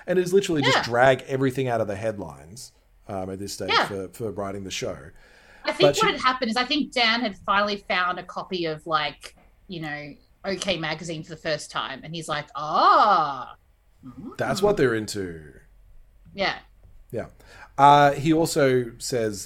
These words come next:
Speaker 1: that Jenny didn't spread her legs, just lies. It's like, dude, dude, that is your sister.
Speaker 2: Yeah, I mean,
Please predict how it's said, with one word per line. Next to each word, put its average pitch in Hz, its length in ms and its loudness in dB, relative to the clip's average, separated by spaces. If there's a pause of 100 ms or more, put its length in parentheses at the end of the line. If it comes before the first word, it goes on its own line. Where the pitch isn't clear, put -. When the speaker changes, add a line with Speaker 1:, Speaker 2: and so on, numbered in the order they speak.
Speaker 1:
that 117 180 -4
Jenny 113 240 -4
didn't 104 300 -8
spread 101 280 -6
her 98 60 -8
legs, 95 380 -8
just 95 200 -10
lies. 92 520 -8 (380)
It's - 100 -14
like, 98 160 -8 (460)
dude, 110 360 -2 (600)
dude, 131 340 2
that 123 160 2
is 127 120 -2
your 131 120 0
sister. - 580 -4 (1000)
Speaker 2:
Yeah, 208 400 -2
I - 80 2
mean, 262 280 2